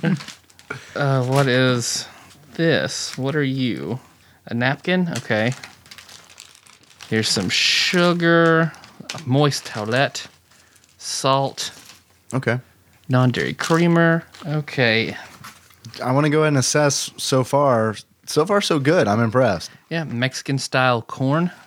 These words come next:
Speaker 2: in another little container.
Speaker 1: Okay.
Speaker 2: Okay.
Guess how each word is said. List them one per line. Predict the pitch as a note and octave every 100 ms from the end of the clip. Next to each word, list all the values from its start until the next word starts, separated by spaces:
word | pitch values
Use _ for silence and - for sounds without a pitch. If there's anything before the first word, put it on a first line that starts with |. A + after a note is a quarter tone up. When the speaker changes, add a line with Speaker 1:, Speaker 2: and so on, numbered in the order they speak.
| _ _
Speaker 2:
in | C3+
another | A2+ A2+ A2 A2 G#2+ G#2+ _ _ - _ _ _ _ - _ _ _ _ -
little | A2
container. | A2+ A#2 A2+ - C3+ B2+ D3 -
Speaker 1:
Okay. | F#2+ F#2 G2+ C3 C#3 _ _ _ - - - _ _ _ _ _ -
Speaker 2:
Okay. | C3+ D3+ C#3+ B2+ A#2 F2+